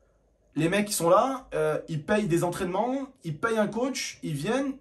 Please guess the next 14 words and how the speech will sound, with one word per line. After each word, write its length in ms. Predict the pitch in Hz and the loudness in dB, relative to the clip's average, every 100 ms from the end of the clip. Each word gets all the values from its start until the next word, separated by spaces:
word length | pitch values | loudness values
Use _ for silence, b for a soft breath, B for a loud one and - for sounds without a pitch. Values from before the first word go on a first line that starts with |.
| - | -10
ils 120 | 170 | -10
font 160 | 151 185 | -2 0
le 60 | |
déplacement, 760 | 151 156 220 214 220 240 277 277 - | 0 0 0 0 0 0 -2 -6 -10
ils 120 | 175 | -6
viennent, 240 | 151 185 170 | -2 -2 -2
ils 80 | |
prennent 260 | 151 190 175 | -4 -4 -2
des 140 | 220 | -4
coups, 360 | 220 254 277 - - | 0 0 0 -2 -10
ils 120 | 175 | -2
donnent 220 | 190 185 | -2 0
des 140 | 175 214 | -2 2
coups. 400 | 240 294 320 | 8 8 8